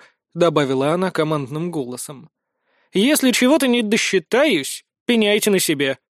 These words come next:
«Больно надо-то», проворчал Аскольд, а я благоразумно промолчал. Следующие полчаса мы были заняты погрузкой и перетаскиванием колбасы любительской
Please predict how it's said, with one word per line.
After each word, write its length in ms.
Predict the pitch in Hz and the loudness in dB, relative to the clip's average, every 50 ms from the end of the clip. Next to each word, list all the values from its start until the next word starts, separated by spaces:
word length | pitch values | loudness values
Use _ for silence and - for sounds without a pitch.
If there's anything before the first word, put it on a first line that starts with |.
| _ _ _ _ _ _ _ _ _ _ _ _ | _ _ _ _ _ _ _ _ _ _ _ _
«Больно 380 | 139 127 139 156 175 180 175 175 | -8 -4 0 0 2 2 2 2
надо-то», 540 | 180 190 202 185 151 127 - - - - _ _ _ _ _ | 2 2 2 2 0 -2 -4 -12 -20 -20 _ _ _ _ _
проворчал 480 | - 185 170 170 165 - - 151 135 | -2 2 2 2 0 0 -2 0 0
Аскольд, 460 | 147 160 - - 139 120 101 - - _ _ _ _ _ _ _ | 0 -2 -4 -6 -8 -10 -10 -14 -20 _ _ _ _ _ _ _
а 120 | 143 143 143 | 0 0 0
я 340 | 135 117 131 151 190 240 254 | 0 0 2 2 2 2 2
благоразумно 720 | 247 269 277 240 233 247 233 196 131 147 143 139 143 139 | 2 2 2 2 2 0 0 0 -2 -4 -6 -6 -8 -6
промолчал. 600 | - 160 139 139 139 131 - - - - - - _ _ _ _ _ _ _ _ _ _ _ _ _ _ | -6 -6 -6 -6 -10 -12 -12 -12 -12 -16 -18 -20 _ _ _ _ _ _ _ _ _ _ _ _ _ _
Следующие 720 | - - - 269 339 294 285 254 240 - - 240 240 226 | -8 -2 2 2 4 4 4 2 2 2 2 2 0 2
полчаса 480 | - 262 262 - - 233 - - 277 247 | 2 2 2 2 0 0 0 2 2 2
мы 80 | 208 | 4
были 220 | 170 175 185 190 180 | 4 4 4 4 4
заняты 340 | 185 214 202 190 170 180 | 2 2 0 0 0 -2
погрузкой 640 | 165 - 175 151 135 156 185 240 - - - 185 175 | -2 0 -2 -2 0 0 -2 -2 -2 0 2 2 2
и 80 | 190 180 | 2 0
перетаскиванием 840 | - 185 170 170 156 190 185 160 - 175 156 156 160 156 160 160 147 | 0 0 0 2 2 0 0 0 0 0 0 0 0 -2 -2 -4 -4
колбасы 440 | - 160 143 135 139 139 - - 160 | -4 -4 -2 -2 -2 -2 0 -2 0
любительской 800 | 135 131 131 123 165 220 208 226 202 180 - - 208 196 180 | -2 -2 -2 -2 -4 -2 -2 -2 -2 -2 -2 0 0 0 0